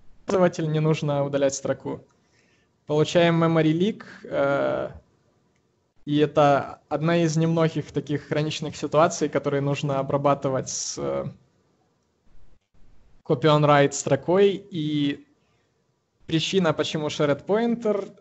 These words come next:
с atomic ref count'ом, и причина, почему современный S T D string не хочет реализовывать copy on write.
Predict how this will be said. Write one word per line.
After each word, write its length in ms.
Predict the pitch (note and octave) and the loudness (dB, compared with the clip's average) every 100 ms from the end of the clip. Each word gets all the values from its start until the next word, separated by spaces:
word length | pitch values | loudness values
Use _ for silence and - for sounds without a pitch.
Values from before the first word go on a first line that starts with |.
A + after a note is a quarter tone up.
| - | -12
с 400 | - - - - | -8 -6 -6 -2
atomic 460 | D3+ E3+ D#3+ D#3 | 0 0 0 0
ref 220 | D#3 D3+ | -2 -2
count'ом, 600 | - D#3 D3+ D3+ D3 C#3+ | 2 2 2 0 -2 -4
и 160 | - D#3 | -4 -4
причина, 480 | - D3 - E3+ D#3 | -2 -4 0 2 2
почему 680 | D3+ - D3+ D3+ D3 C#3+ _ _ _ _ _ | 0 0 -2 0 -2 -6 _ _ _ _ _
современный 600 | - D3+ D#3 E3 D#3+ D#3 | -4 0 2 4 4 2
S 120 | D#3 | 0
T 80 | - | 0
D 80 | D#3 | 2
string 500 | D3+ - G#3 A#3 - | 2 2 2 2 2
не 60 | F3+ | 0
хочет 380 | F3+ E3 D#3 | 2 0 0
реализовывать 640 | D#3+ D#3 D3+ D#3+ D#3 D3 C#3+ | 2 4 4 2 4 2 2
copy 200 | - D3 | -2 0
on 200 | D3+ D3 | 0 2
write. 480 | C#3 C3+ C3+ - | 2 2 0 -6